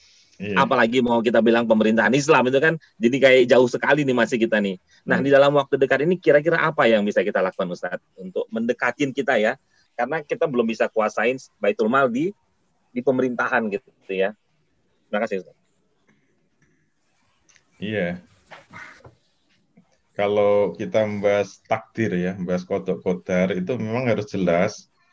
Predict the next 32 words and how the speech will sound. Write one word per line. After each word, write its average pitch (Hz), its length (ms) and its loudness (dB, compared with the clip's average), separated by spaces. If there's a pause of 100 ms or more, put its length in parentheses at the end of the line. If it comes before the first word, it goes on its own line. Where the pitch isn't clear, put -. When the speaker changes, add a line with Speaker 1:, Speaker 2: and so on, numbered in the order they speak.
(200)
Speaker 1:
kita 113 240 2
hidup 113 320 0
ini 123 160 -2
dalam 101 460 -2 (160)
dua 101 260 2
lingkaran 90 500 2
ya. 80 180 -10 (420)
Lingkaran 98 560 0
yang 95 180 0
menguasai 92 680 0
manusia 92 560 -4
dan 92 180 -2
lingkaran 90 400 -2
yang 87 160 -4
dikuasai 90 720 -8
manusia. 78 600 -16 (1200)
Nah, 92 240 -4
kita 131 240 2
ini 151 240 0
hidup 139 400 -2
di, - 220 -4 (500)
di 113 140 -4
bawah 98 340 2
lingkaran 127 400 0
yang 135 140 -4
dikuasai. 120 720 -4 (640)
Jadi 110 180 -4
yang 156 160 0
harus 131 160 0
kita 123 240 -2
pikirkan, 120 560 -2
yang 127 160 0